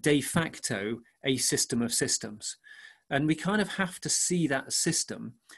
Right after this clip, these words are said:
to get the value out of the system. Uh, and so we've already talked about, um, managing information through the life cycle. It becomes important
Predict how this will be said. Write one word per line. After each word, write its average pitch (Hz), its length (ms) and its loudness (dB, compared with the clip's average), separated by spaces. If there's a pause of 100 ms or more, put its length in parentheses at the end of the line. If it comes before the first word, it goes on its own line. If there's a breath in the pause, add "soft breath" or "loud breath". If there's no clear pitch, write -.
(160 loud breath)
to - 100 0
get 147 260 4
the 135 80 2
value 127 460 4
out 127 300 -4
of 120 80 -8
the 123 80 -4
system. - 500 -2 (420 loud breath)
Uh, 139 60 0
and 135 180 0
so 139 160 4
we've 143 200 2
already 175 340 8
talked 135 640 -2
about, 127 540 0 (200)
um, 123 360 0 (180 soft breath)
managing 135 480 2
information 127 600 0
through 127 180 0
the 123 80 0
life 120 240 0
cycle. 107 540 -6 (280 soft breath)
It - 80 -8
becomes 139 300 2
important 143 580 0